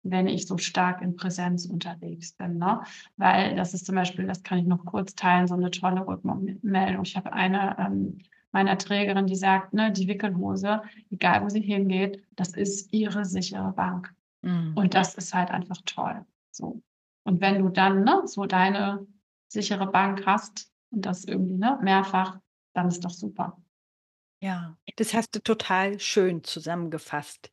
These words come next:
Speaker 1: Mhm.
Speaker 2: Es
Speaker 1: Danke.
Speaker 2: gibt ja eine Abschlussfrage, die ich all meinen Interviewgästen stelle.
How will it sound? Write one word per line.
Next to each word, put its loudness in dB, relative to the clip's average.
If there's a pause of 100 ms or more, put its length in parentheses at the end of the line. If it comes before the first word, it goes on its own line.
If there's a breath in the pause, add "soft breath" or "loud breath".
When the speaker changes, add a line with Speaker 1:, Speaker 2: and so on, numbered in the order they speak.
(140)
Speaker 1:
Mhm. 0 (680)
Speaker 2:
Es 2
Speaker 1:
Danke. 6
Speaker 2:
gibt 4
ja 6 (520)
eine 8
Abschlussfrage, 4
die -2
ich -4
all 6
meinen 6
Interviewgästen 0
stelle. 0